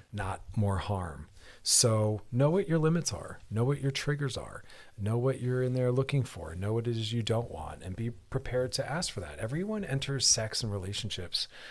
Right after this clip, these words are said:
with a different history and a different set of knowledge and a different level of comfort and confidence and familiarity.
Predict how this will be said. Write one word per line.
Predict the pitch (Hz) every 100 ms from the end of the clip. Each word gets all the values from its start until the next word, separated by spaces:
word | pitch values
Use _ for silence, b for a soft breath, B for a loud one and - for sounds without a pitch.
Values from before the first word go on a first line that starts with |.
| B
with | 117
a | 107
different | 107 - 110
history | - 98 - - - - B B -
and | 104
a |
different | 98 - 107
set | 113 104
of | 92
knowledge | 90 98 101 - - - B B B
and | 107 101
a | 92
different | 98 - 104
level | 104 101
of | 95 -
comfort | - 110 - 85 -
and | 104
confidence | - 101 98 92 85 -
and | -
familiarity. | 101 95 92 90 92 92 71